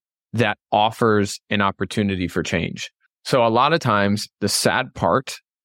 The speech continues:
for me was, it's not sad anymore, it was that I couldn't change this person and I couldn't shake them out of their shit and I couldn't move them into the next season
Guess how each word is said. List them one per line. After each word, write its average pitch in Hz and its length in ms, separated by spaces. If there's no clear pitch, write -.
for 107 200
me 107 480
was, 110 640
it's - 140
not 95 180
sad 95 280
anymore, 87 540
it 127 140
was 117 160
that 110 160
I 113 140
couldn't 135 380
change 117 340
this 117 160
person 113 400
and 104 100
I 90 80
couldn't 123 280
shake 117 360
them 113 180
out 107 140
of 110 80
their 104 140
shit - 360
and 85 80
I 87 60
couldn't 120 340
move 117 380
them 117 160
into 110 220
the 104 100
next 101 240
season 104 460